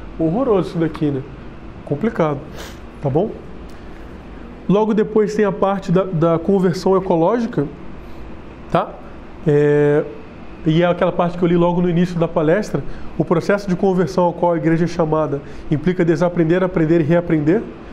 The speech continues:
Este caminho exige uma visão crítica e autocrítica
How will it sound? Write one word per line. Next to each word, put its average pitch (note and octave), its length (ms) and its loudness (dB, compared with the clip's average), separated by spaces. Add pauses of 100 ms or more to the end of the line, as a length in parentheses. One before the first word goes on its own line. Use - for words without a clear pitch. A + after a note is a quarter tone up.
(320)
Este F3+ 200 0
caminho F#3 300 2
exige F3 200 2
uma F3+ 140 4
visão E3+ 240 2
crítica A3 420 0
e G#3 40 4
autocrítica G#3 680 -2